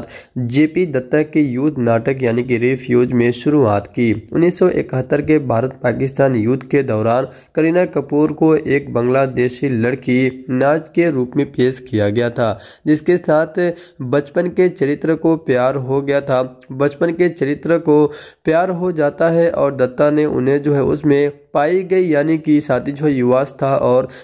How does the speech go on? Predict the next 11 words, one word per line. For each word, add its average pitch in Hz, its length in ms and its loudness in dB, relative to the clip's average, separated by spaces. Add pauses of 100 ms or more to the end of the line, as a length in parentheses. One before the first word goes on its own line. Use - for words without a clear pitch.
साथी 135 340 -2
जो 151 120 -2
है 151 160 2
मासूमियत 135 800 0
के 135 280 0 (260)
संयोजन 175 800 0
के 185 220 2
लिए 165 340 2
कास्ट 139 440 -2
किया 104 220 -2
था। 117 420 -2